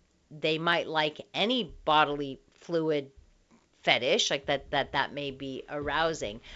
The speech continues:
but generally they are known as two, uh, separate things.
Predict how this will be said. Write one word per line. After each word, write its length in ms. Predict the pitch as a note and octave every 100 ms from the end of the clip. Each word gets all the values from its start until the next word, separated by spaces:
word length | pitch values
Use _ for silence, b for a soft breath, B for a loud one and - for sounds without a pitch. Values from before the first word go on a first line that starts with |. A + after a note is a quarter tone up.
| B -
but 180 | E3+ D3+
generally 800 | - F3+ G#3+ A#3 E3+ C#3+ C#3+ - B B D3+
they 280 | D#3 D#3
are 200 | D3+ D3
known 420 | D3 D#3 D3+ D#3 -
as 240 | B2+ C3+ - -
two, 420 | - E3 D3+ D3 B B B -
uh, 160 | C#3
separate 560 | B2+ - C#3+ - B2 -
things. 380 | G2+ - -